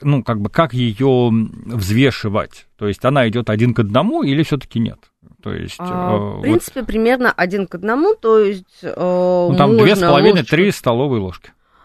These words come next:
Speaker 2: Ну, скажем так, э, для того, чтобы получить, э, нужное количество, а, грамм, да, то есть тридцать грамм клетчатки, если нам нужно съесть примерно,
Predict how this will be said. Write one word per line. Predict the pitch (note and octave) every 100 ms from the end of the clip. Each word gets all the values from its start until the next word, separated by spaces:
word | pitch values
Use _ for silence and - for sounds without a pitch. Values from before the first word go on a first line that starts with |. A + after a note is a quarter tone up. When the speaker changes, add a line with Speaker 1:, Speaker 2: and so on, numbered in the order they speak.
| _ _
Speaker 2:
Ну, | D#4 E4+ E4+ - F#3+
скажем | - A#3+ A#3+ A3+
так, | D#3 B2 - _
э, | F3 E3+ F3
для | F#3+
того, | A3 A3+ A#3
чтобы | - A3 F#3+ F#3+
получить, | G3+ G3 G3+ - G3+ - -
э, | E3+ F3
нужное | F#3 G3+ E3 F3 D#3
количество, | - D#3 F3+ D3+ E3+ D3+ _ D3 D3 D3 C#3+ -
а, | - C#3+ C#3+
грамм, | D#3+ D#3+ A3+ C4+ F#4+ A4+ A#4 -
да, | - - A#3+
то | F3+
есть | F3 _
тридцать | G#3 F#3 E3+
грамм | D#3+ D#3
клетчатки, | E3+ F3+ - E4 - -
если | A3 F#3 - E3+
нам | E3 E3+ E3
нужно | F#3+ F#3 E3
съесть | - A3+ C#4+ -
примерно, | - E3 F#3 A3+ G#3+ F#3+